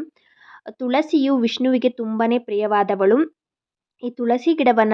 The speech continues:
ನಾವು ಮನೆಯಲ್ಲಿ ಹಾಕಿಕೊಂಡರೆ ಆ ತುಳಸಿ ಗಿಡವು ಹೇಗೆ ಅಭಿವೃದ್ಧಿಯಾಗಿ ಬೆಳೆಯುತ್ತದೋ ಹಾಗೆ ಮನೆಯೇ ಕೂಡ ಅಷ್ಟೇ ಅಭಿವೃದ್ಧಿಯಾಗುತ್ತದಂತೆ.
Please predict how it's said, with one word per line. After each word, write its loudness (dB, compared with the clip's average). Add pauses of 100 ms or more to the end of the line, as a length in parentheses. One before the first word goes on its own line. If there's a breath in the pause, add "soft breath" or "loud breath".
ನಾವು 4
ಮನೆಯಲ್ಲಿ 4
ಹಾಕಿಕೊಂಡರೆ 0
ಆ 2
ತುಳಸಿ -4
ಗಿಡವು 0
ಹೇಗೆ 4
ಅಭಿವೃದ್ಧಿಯಾಗಿ 2
ಬೆಳೆಯುತ್ತದೋ -2 (420 loud breath)
ಹಾಗೆ -2
ಮನೆಯೇ 2
ಕೂಡ -4
ಅಷ್ಟೇ -6
ಅಭಿವೃದ್ಧಿಯಾಗುತ್ತದಂತೆ. -2